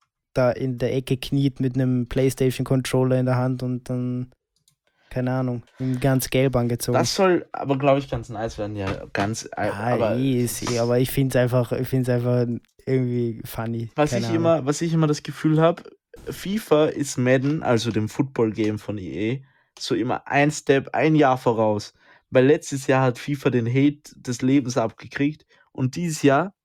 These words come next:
Speaker 2: anscheinend, so wie's aussieht,
Speaker 1: Kriegt
Speaker 2: ähm,
Speaker 1: Madden den Hate des Lebens.
Speaker 2: ja, erstens mal kriegt Madden den Hate des Lebens und zweitens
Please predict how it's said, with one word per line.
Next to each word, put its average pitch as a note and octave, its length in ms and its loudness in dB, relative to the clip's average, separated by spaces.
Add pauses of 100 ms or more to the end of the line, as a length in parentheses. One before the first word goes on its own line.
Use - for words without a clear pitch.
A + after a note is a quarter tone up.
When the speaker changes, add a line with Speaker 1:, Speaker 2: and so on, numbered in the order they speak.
(120)
Speaker 2:
anscheinend, B2+ 720 -2
so - 120 -10
wie's A#2 120 -8
aussieht, - 500 -8 (680)
Speaker 1:
Kriegt C3+ 140 0
Speaker 2:
ähm, C3 200 0
Speaker 1:
Madden B2+ 300 -6
den B2+ 160 -10
Hate B2 180 -10
des B2 180 -16
Lebens. B2 380 -12 (1000)
Speaker 2:
ja, D#3 100 8
erstens C3 420 2
mal A#2+ 140 0
kriegt A#2 260 -8
Madden A2+ 260 0
den B2 120 2
Hate B2 140 2
des - 180 -6
Lebens B2+ 340 -2
und A#2 200 -6
zweitens B2 600 0